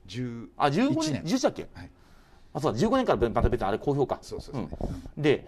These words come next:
Speaker 2: 実はその前って、あの、公表されてないんですよね。で、なると、やっぱりその、公表してからとされる前で全然問題文の作り、作りっていうか丁寧さが違うんですよ。
Speaker 1: 違いますね。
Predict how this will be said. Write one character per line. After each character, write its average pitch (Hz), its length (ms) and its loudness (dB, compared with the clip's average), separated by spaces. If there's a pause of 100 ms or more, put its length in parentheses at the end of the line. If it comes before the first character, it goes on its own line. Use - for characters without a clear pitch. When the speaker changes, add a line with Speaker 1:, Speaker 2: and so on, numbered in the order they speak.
(260)
Speaker 2:
実 170 140 0
は 180 40 0
そ - 180 -2
の 294 120 2
前 339 200 2
っ - 20 -6
て、 90 460 2 (260)
あ 101 160 0
の、 80 500 -6
公 262 160 -2
表 302 240 0
さ 156 140 -4
れ 220 80 -2
て 320 100 0
な 208 160 0
い 285 40 -2
ん 302 60 -4
で 123 100 2
す - 80 -8
よ 78 80 -6
ね。 82 160 -10 (520)
で、 156 100 0
な 226 100 4
る 185 100 0
と、 107 200 4
や 147 80 6
っ - 20 -2
ぱ 170 80 0
り - 60 -4
そ 135 60 -2
の、 110 200 -2 (240)
公 311 160 4
表 349 220 10
し - 40 2
て - 80 2
か 349 100 2
ら - 60 0
と 139 80 -12
さ - 140 0
れ 147 100 8
る 160 100 0
前 151 120 4
で 104 120 2
全 190 160 0
然 220 100 2
問 196 160 2
題 349 140 6
文 165 100 -2
の 113 60 -10
作 - 140 0
り、 - 180 0
作 - 160 -2
り 190 60 -2
っ - 20 -10
て - 60 4
い 113 40 2
う - 20 0
か - 60 -12
丁 226 140 6
寧 269 120 4
さ - 140 -2
が - 0 -
違 151 280 2
う 233 40 2
ん - 20 0
で 101 80 -2
す - 80 -8
よ。 80 120 -6
Speaker 1:
違 - 140 -14 (120)
い 98 40 -10
ま 87 80 -10
す - 100 -18
ね。 69 220 -14